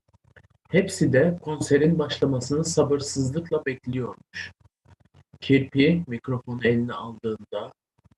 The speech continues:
ise herkes susmuş. Kimseden çıt çıkmıyormuş. Ve Kirpi konserine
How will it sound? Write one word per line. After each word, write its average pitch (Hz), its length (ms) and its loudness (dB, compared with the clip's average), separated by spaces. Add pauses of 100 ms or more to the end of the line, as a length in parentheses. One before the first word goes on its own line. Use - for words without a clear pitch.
(160)
ise 101 460 0
herkes 131 400 -8
susmuş. - 680 -6 (1160)
Kimseden 180 680 4
çıt 175 260 0
çıkmıyormuş. 113 800 -6 (800)
Ve 131 160 2
Kirpi 143 580 2 (160)
konserine 117 580 0